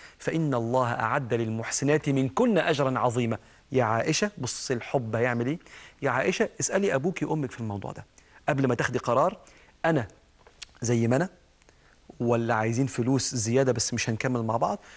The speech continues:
خدي رأي أبو، أبو بكر الصديق وأمك.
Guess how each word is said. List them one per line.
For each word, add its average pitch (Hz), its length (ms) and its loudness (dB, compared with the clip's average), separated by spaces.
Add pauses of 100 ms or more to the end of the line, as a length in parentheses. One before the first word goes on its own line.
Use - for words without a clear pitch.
(120)
خدي 160 440 0
رأي 143 300 0
أبو، 113 380 -4
أبو 117 140 -4
بكر - 200 -2
الصديق 139 440 -4
وأمك. 110 440 -6